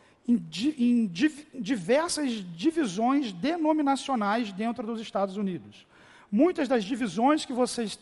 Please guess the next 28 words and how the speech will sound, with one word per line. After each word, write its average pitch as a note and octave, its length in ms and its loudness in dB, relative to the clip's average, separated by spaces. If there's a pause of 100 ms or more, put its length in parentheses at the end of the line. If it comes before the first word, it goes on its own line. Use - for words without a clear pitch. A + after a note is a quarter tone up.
que - 80 -12
você G#3+ 240 -2
tem C#4 240 -2
hoje G3 200 0
dentro C#4+ 360 -2
de B3 120 -8
denominações A3+ 920 -2 (540)
e D4+ 80 0
seminários A#3+ 720 0
nos C4+ 160 2
Estados G#3+ 340 0
Unidos G3+ 420 -4
é B3+ 80 4
fruto C#4 640 -2 (600)
do G#3+ 260 4
movimento B3+ 540 2
fundamentalista, A#3 1000 0
do G3+ 140 -4
grupo D4 480 6
que C#4 100 -6
ficou G#3+ 380 -4
com G#3+ 100 -6
os G3 80 -6
fundamentalistas A#3+ 880 0
e A#3+ 40 -8
do D4 120 -2
grupo B3 380 0
que C4 280 0